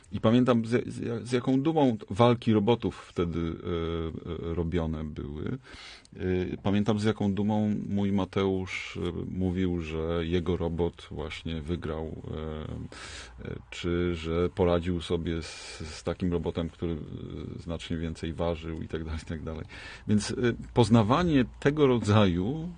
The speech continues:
rzeczywistości poprzez zabawę, to ma naprawdę olbrzymi sens.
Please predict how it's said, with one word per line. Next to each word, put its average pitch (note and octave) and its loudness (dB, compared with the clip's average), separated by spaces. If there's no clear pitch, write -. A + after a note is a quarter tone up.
rzeczywistości G#2+ -2
poprzez G#2+ 0
zabawę, F#2+ 2
to G#2+ 0
ma A2 6
naprawdę G#2 2
olbrzymi G2 4
sens. G2+ -2